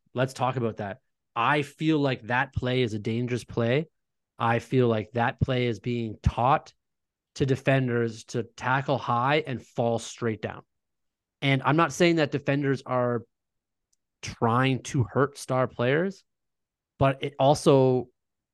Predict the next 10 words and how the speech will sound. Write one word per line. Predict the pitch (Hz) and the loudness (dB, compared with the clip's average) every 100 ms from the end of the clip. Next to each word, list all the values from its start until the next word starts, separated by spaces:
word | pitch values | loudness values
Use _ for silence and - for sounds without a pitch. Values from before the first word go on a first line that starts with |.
| _ _ _ _ - | _ _ _ _ -18
has | - 131 135 127 | -6 0 2 2
been | 117 123 | 2 0
the | 113 | -2
case | - 113 104 - | -6 -6 -6 -8
in | |
the | 104 | -14
past. | - - - _ _ _ _ _ _ _ _ _ _ _ _ _ _ _ _ _ _ _ _ | -14 -18 -20 _ _ _ _ _ _ _ _ _ _ _ _ _ _ _ _ _ _ _ _
There | - | 2
has | 127 135 151 | 4 4 4
been, | 135 143 135 120 | 6 6 4 -2